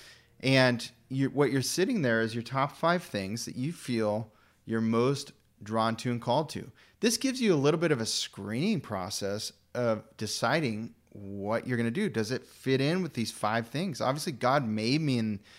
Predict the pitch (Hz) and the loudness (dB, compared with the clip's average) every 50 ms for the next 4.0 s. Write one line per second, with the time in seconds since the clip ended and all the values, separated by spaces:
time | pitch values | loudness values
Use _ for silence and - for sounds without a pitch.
0 | - _ - - 143 143 123 117 113 104 107 110 123 147 151 147 - 120 92 113 | -20 _ -4 0 2 2 2 2 0 0 2 2 4 2 2 0 -4 -6 -4 -4
1 | 113 101 98 104 107 113 127 151 165 156 123 113 113 107 - - 117 117 123 123 | -4 -2 0 2 4 6 6 6 6 4 4 2 -2 -4 -2 0 2 2 2 2
2 | 117 - 131 151 165 143 - - - - _ - - - - _ - 120 - 202 | 0 -2 -4 -4 -4 -6 -10 -14 -16 -18 _ -20 -20 -20 -8 _ 6 10 12 12
3 | 226 - 220 - - - - 123 127 120 120 127 151 202 202 143 113 - - | 12 12 10 6 -2 0 2 4 4 6 6 6 6 6 6 4 0 -6 -8